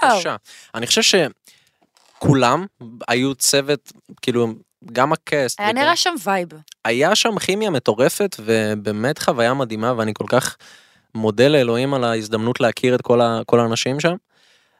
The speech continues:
Speaker 2: אמ, אין מישהו ספציפי אחד שהיה לי יותר כיף לשחק איתו, כי זה כזה כולם, וגם ביום אחד אתה כזה מצטלם עם כולם, אז גם לא, אז קשה לענות על זה. אמ,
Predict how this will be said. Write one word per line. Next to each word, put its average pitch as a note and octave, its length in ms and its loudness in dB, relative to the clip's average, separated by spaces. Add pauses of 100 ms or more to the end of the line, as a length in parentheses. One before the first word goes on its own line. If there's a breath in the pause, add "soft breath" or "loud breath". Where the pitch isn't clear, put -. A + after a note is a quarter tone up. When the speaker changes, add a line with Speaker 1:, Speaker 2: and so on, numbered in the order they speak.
(140)
Speaker 2:
אמ, A2+ 840 2 (340)
אין F4 140 2
מישהו A#3+ 240 0
ספציפי - 440 -2
אחד C3+ 280 2
שהיה B2 120 4
לי B2+ 80 0
יותר B2 220 0
כיף B2+ 140 -4
לשחק B2 300 -2
איתו, A#2 140 -6
כי A#2+ 120 -6
זה A2 80 -4
כזה A2 200 -10
כולם, A#2 460 2
וגם A2 300 -8 (200)
ביום A2 400 0
אחד A#2+ 200 2
אתה - 140 -4
כזה - 180 -12
מצטלם A2 440 0
עם A#2+ 100 4
כולם, G#2 320 -2 (180)
אז - 80 -8
גם G#2 160 -6
לא, G#2+ 340 2
אז - 80 -20
קשה B2 300 2
לענות A2 340 -2
על A2+ 80 -2
זה. C3 100 -4 (760 loud breath)
אמ, A#2+ 60 6